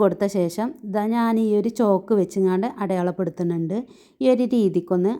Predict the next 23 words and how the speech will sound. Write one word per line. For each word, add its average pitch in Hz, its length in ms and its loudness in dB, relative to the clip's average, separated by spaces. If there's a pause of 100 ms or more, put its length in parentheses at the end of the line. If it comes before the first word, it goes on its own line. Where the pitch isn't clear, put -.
(120)
അടയാളപ്പെടുത്തി 180 680 0
കൊടുക്കുക. 170 340 -2 (800)
മുകളിൽ 254 440 4
ഈ - 100 2
വശം 208 340 -2 (160)
ഒരു 220 140 2 (100)
കർവ് 190 360 2
രൂപത്തിലൊന്ന് 175 640 0 (220)
ആക്കി 185 260 -4
കൊടുത്തിട്ട് 175 480 -4 (600)
ഇതാ 208 180 2 (180)
ഈ - 20 2 (180)
ഒരു 208 140 0 (140)
ഷേപ്പ് 190 360 -2
ആക്കിങ്ങാണ്ടൊന്ന് 170 720 -2 (1400)
അടയാളപ്പെടുത്തുക. 190 640 0
പ്രത്യേകിച്ചൊരു, 277 680 2 (240)
ഉം, 233 280 2 (160)
അളവൊന്നും 214 480 2 (140)
ഞാനിതിൽ, 202 380 2 (260)
ഉം, 202 180 2 (460)
പറയണില്ല. 180 520 0 (1000)
ഏകദേശം 226 480 0